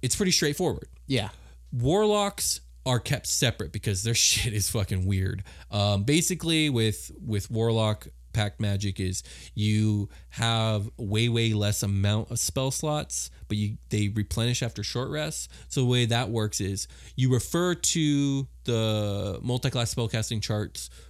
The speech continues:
Speaker 1: Let's say, uh, let's put this in example form. So let's say sorcerer, warlock, you're half and half.
Speaker 2: Okay.
Speaker 1: Um, so let's say you're five levels of sorcerer, five levels of warlock. You will go to the multi-class spellcasting chart and you will move five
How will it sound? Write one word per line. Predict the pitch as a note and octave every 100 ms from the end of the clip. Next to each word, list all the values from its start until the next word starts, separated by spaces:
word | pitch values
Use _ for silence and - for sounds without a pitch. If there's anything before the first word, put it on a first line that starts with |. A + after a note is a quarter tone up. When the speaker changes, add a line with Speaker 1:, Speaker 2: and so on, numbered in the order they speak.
| - -
Speaker 1:
Let's | C#3+ D#3+
say, | E3 C#3 D3+
uh, | C3+ B2+
let's | C#3 B2+ -
put | - B2
this | G#2+ A#2
in | G2+
example | F#2 G2+ G2 F2+
form. | - G2
So | - A#2
let's | B2
say | A#2
sorcerer, | G#2+ E3 D#3+ D#3+ C3+
warlock, | A2 G2+ F2 - -
you're | G#2
half | F2 B2 A#2
and | G#2
half. | F#2+ - - -
Speaker 2:
Okay. | C3 A2+ A#2 -
Speaker 1:
Um, | G#2+ G#2 G2 F#2 A#2 -
so | A#2+
let's | G#2 A2+
say | A#2+
you're | A2+ G2+
five | G2 C3+ C#3
levels | D3 C#3 C3+
of | B2+
sorcerer, | C3 A#2 B2 A2+
five | - G#2+
levels | G#2 G2+ G2+
of |
warlock. | F#2+ F#2 F#2+ F#2 - - - - - _ - -
You | - B2+ D3+
will | C3+ B2+ B2 A#2 - - -
go | A#2
to | C3
the | C3+
multi-class | C3 C3+ D3 - C3+ C3 -
spellcasting | - G2 - G2 - F#2+
chart | - G2+ - - - -
and | G#2
you | G2+
will | G#2
move | G2+ G#2+ G2
five | F2+ - A#2+ A#2+ A#2+ A2 -